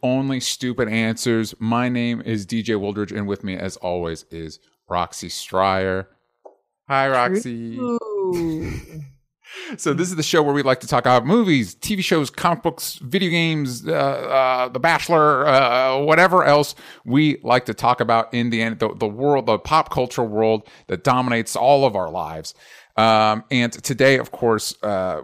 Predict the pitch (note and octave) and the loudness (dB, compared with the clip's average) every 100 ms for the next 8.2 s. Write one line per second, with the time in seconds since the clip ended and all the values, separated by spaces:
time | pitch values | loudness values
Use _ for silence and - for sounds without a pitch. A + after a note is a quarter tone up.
0 | - A#2+ A2+ - A2 A2 G#2 F#2 F2 E2+ | -10 -12 -10 -12 -8 -8 -8 -14 -14 -14
1 | - - D#2+ - D2+ E2 F#2 G#2 G#2+ F2+ | -14 -12 -12 -12 -12 -12 -14 -10 -4 -4
2 | G2+ G#2+ G2 - - F2+ F2 F2 F2 - | -2 -4 -4 -6 -2 0 0 -2 -4 -12
3 | - _ G2+ D#2+ D#2+ - - A2 B2 - | -18 _ 0 0 -2 -6 -6 -4 -4 -6
4 | G#2 F#2 F#2 F2+ - F#2+ F2 E2+ D#2 _ | -6 -6 -8 -8 -10 -12 -8 -8 -10 _
5 | _ _ E2+ - F#2 F#2 E2 D2+ - G2+ | _ _ -12 -8 -6 -4 -4 -6 -4 -2
6 | G2 - - _ _ _ F#2 F2 D#2+ F2+ | -2 -4 -20 _ _ _ -4 -2 -4 -10
7 | - G2 F2+ F2 F2 E2+ - F2+ F2 E2+ | -12 -6 -6 -4 -2 -4 -6 -12 -10 -10
8 | - | -12